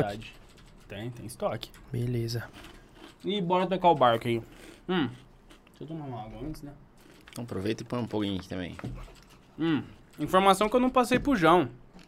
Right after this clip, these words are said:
Speaker 1: Mas lá na agenda a gente colocou a parte da Chili Beans daqui, Votuporanga e tal, mas você
Speaker 3: Aham.
Speaker 1: tem outras lojas espalhadas por aí, né?
Speaker 3: É, nós temos loja até lá perto de São Paulo, cara.
Speaker 1: Uhum.
Speaker 3: Jundiaí ali, aquela região, bem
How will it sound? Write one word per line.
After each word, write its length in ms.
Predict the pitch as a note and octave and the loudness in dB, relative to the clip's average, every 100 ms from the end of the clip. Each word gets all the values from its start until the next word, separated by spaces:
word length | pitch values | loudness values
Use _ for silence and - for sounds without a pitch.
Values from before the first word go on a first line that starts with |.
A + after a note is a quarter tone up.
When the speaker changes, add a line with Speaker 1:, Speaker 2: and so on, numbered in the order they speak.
| - - - - - - - - - - - - - | -20 -20 -20 -20 -20 -16 -12 -12 -14 -20 -20 -20 -14
Speaker 1:
Mas 200 | - C3+ | -6 -2
lá 100 | C#3 | 2
na 120 | D#3+ E3+ | 4 2
agenda 280 | D#3+ F3 | 2 2
a 40 | F#3+ | 2
gente 180 | F#3+ F#3+ | -2 0
colocou 680 | F#3+ F#3+ F#3 F3 F3 F3 | 0 0 0 2 4 4
a 60 | D#3+ | 4
parte 240 | D#3 D3+ | 2 0
da 80 | D#3+ | -4
Chili 200 | - D#3 | -4 -4
Beans 280 | C#3+ C#3+ C3+ | -2 -4 -2
daqui, 500 | C#3 - G3 A3+ G#3 | -2 -2 -2 0 0
Votuporanga 680 | D#3+ D#3 - D3+ D3+ G3 G3 | 0 -2 -2 0 0 0 0
e 20 | |
tal, 200 | - E3 | 2 2
mas 140 | G#3 - | 2 0
você 80 | |
Speaker 3:
Aham. 80 | - | 0
Speaker 1:
tem 100 | C#4 | 0
outras 300 | C4+ F4+ G4+ | 0 0 -2
lojas 420 | G#4 F#4+ G4 F4+ E4+ | 0 0 4 6 6
espalhadas 420 | F4 D#4 C#4+ D4 | 4 0 0 -2
por 140 | D#4 | -2
aí, 280 | E4+ D#4 G#3 | -2 0 0
né? 140 | F#3+ G3+ | 0 8
Speaker 3:
É, 400 | A2+ A2+ A2+ A2 | 10 12 12 10
nós 160 | G#2 G#2 | 6 2
temos 260 | A2+ B2 | 2 6
loja 280 | A#2+ A#2+ B2+ | 8 8 6
até 460 | C3 C3 C#3 E3 E3+ | 2 4 6 4 4
lá 100 | E3 | 4
perto 220 | E3 D3+ | 4 4
de 60 | - | 2
São 120 | D#3 | 2
Paulo, 340 | C#3 G#2+ F#2+ | 6 6 6
cara. 360 | F2+ G2 F2 D#2 | 4 4 4 2
Speaker 1:
Uhum. 240 | C3 C3+ C#3+ - - | -2 -4 -6 -8 4
Speaker 3:
Jundiaí 600 | A#2 C3+ B2+ A2+ A#2+ A#2 | 6 10 12 10 10 8
ali, 140 | A2+ | 8
aquela 220 | A2 G#2+ | 6 6
região, 540 | G2+ G#2+ F#2+ G#2+ B2+ A2 | 4 4 4 6 6 4
bem 200 | A2+ | 4